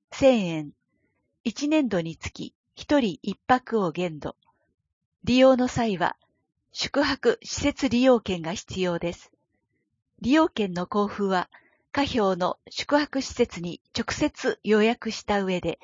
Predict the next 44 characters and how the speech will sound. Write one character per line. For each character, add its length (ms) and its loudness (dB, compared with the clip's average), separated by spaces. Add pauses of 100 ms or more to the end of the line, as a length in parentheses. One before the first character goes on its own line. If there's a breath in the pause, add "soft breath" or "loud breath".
(440 soft breath)
生 240 4
活 360 0
文 240 6
化 180 -2
課、 220 -4 (420)
市 160 -4
役 180 2
所 220 -6
二 180 -10
階 300 -6 (220)
へ 120 0
申 260 -2
請 220 2
し 120 -6
て 100 0
く 120 -6
だ 100 -4
さ 180 -6
い。 140 -10 (920)
利 120 2
用 200 8
料 220 4
金 280 -6
は 200 -2 (140)
各 260 -2
施 160 -6
設 280 0
に 200 -8 (100)
直 200 -6
接 240 -4
問 180 4
い 60 6
合 60 4
わ 100 2
せ 140 -8
て 100 -8
く 100 -8
だ 120 -6
さ 180 -8
い。 100 -12 (960)
詳 240 6
し 160 -6
く 140 -2
は、 200 2